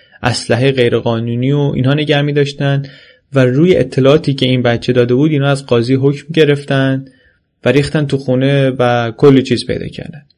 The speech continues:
ریک ورشه میگه که خیلی هیجان انگیز بود. کدوم بچه چهارده پونزده ساله‌ای هست که دوست نداشته باشه پلیس مخفی باشه؟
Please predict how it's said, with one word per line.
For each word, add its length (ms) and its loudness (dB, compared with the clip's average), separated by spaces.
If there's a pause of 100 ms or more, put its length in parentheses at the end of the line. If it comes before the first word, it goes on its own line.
(220)
ریک 280 4
ورشه 320 2
میگه 260 0
که 120 -4
خیلی 380 4
هیجان 360 -2
انگیز 360 -2
بود. 280 -6
کدوم 360 4
بچه 420 0
چهارده 380 0
پونزده 400 -2
ساله‌ای 360 2
هست 280 -2
که 80 -2
دوست 400 -2
نداشته 380 0
باشه 220 -2
پلیس 380 -4
مخفی 320 -4
باشه؟ 460 -6